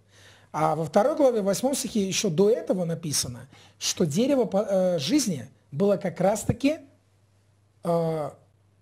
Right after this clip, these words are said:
в середине рая, посреди рая. То есть я думаю, я не уверен на сто процентов, но я думаю, что согрешив, Адам от дерева познания добра и зла вместе с Евой захотели вернуться и спрятаться внутри дерева жизни.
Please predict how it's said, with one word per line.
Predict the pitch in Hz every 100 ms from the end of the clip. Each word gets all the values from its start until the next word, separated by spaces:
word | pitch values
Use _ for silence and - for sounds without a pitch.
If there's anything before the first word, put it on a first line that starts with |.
| _
в | -
середине | - 214 233 269 117 - _
рая, | 156 214 190 113
посреди | 156 190 190 214
рая. | 196 143 113
То | 170
есть | 147 -
я | 139 247
думаю, | 202 160 226 170 147
я |
не | 160
уверен | 180 196 165
на |
сто | - 147
процентов, | 151 226 247 135 - - -
но | 151
я | 180
думаю, | 170 180 165
что | - 170 156 -
согрешив, | - 151 143 143 - 240 - _ _ _ _ _ _
Адам | - 131 175 170 143 - _ _ -
от | 160 131
дерева | 143 147 123 117 -
познания | 135 123 127 123
добра | 127 123 123
и |
зла | 127 196
вместе | 196 143 -
с | 139
Евой | 151 - 127
захотели | 131 156 - 143
вернуться | 120 139 170 226 - 127 _ _ _ _ _
и | 160
спрятаться | - 175 185 170 -
внутри | 127 147 165 156
дерева | 151 139 131
жизни. | 123 123 113